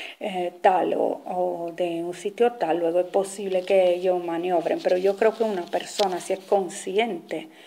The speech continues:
si mantiene conciencia, no digo tampoco memoria, es bonito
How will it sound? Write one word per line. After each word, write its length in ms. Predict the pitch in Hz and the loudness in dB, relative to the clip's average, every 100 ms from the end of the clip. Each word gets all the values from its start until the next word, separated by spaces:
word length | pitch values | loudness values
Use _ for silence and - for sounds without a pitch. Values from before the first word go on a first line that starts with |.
| - - | -20 -20
si 680 | - - 208 190 185 180 175 175 | -20 -10 -8 -6 -4 -4 -4 -4
mantiene 1000 | 175 175 180 196 180 190 202 202 196 190 - - - - - | -4 -6 -2 0 0 0 0 0 0 -2 -8 -14 -16 -18 0
conciencia, 720 | 262 247 - 247 175 160 180 | 2 2 2 4 4 2 0
no 120 | 196 | 0
digo 260 | 214 226 214 | 2 4 4
tampoco 380 | 214 196 208 196 | 2 4 2 2
memoria, 640 | 185 180 180 180 180 - - | -2 0 2 2 2 0 2
es 240 | 247 233 | 6 6
bonito 640 | 233 247 240 202 - 175 | 6 4 4 -4 -4 -6